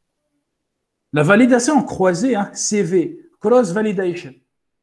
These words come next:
a été utilisée ici, dans Grid Search. Je vous explique, c'est cette histoire de C V égale à cinq. C V, hein, c'est pour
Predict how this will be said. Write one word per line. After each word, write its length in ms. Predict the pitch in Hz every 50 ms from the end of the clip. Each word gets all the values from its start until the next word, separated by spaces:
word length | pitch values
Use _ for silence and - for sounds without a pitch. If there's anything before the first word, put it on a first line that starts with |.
| _ _ _ _ _ _ _ _ _ _ _ _ _ _ _ _ _ _ _ -
a 160 | 220 - 240
été 360 | 247 240 - 277 269 269 220
utilisée 440 | 214 - 233 220 208 208 185 254 254
ici, 420 | 240 220 - - - 139 - _ _ _ _ _
dans 220 | - 147 180 180 165
Grid 220 | 160 202 233 214
Search. 520 | - - - - 151 - - - - _ _ _ _ _ _ _ _ _ _ _ _ _ _ _ _ _ _ _ _ _ _ _ _ _ _ _ _ _ _ _ _ _ _ _ _ _ _ _ -
Je 80 | 143
vous 220 | 175 285 294 233 294
explique, 580 | - - - - - 320 339 330 339 - - 131 - - _ _
c'est 200 | - - - 233
cette 240 | 226 - 277 269 254
histoire 480 | 214 - - - 285 294 294 285 - 170
de 80 | 196
C 320 | 190 - - - 254 254 233
V 140 | 226 294 285
égale 200 | 233 254 247 240
à 60 | 220
cinq. 240 | - - 165 143 - - _ - - _
C 220 | - - - 233 226
V, 260 | 190 240 294 262 226
hein, 220 | 240 247 247 - - - _
c'est 200 | _ - - 208
pour 540 | - - - 277 302 311 285 - - - -